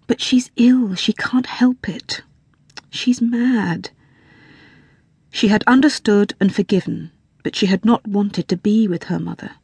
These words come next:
When she went away to university, she had resolved that she would never go back, and, except for short holidays, she never had. Her father had retired, and her father and mother had bought themselves a little house near Marbella.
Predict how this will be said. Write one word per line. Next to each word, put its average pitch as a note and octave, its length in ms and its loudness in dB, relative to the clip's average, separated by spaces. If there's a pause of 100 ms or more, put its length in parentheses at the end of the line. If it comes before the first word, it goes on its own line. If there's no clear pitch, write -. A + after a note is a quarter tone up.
(840)
When C4 140 6
she C4 140 2
went A3 160 4
away F#3+ 180 2
to - 80 0
university, F3+ 800 2 (240)
she - 140 2
had F#3+ 100 2
resolved G3+ 460 4
that - 100 -4
she F#3 140 0
would F3+ 160 2
never A3+ 320 4
go G#3 180 2
back, E3+ 380 -2
and, G#3+ 420 2
except - 400 -6
for D#3+ 140 -6
short - 340 -2
holidays, F3 400 -2
she - 140 -4
never G3 200 -4
had. F#3 440 -4 (1000)
Her A3+ 120 2
father D4+ 380 6
had F#3 180 2
retired, F#3 560 0 (340)
and F#3+ 140 -2
her F#3+ 100 2
father A#3+ 400 2
and A3+ 140 4
mother D#3+ 240 0
had E3 180 -2
bought A#3+ 220 2
themselves D#3+ 460 -6
a F3 40 -2
little A#3+ 200 -2
house E3 340 -2
near E3+ 180 0
Marbella. E3 600 -2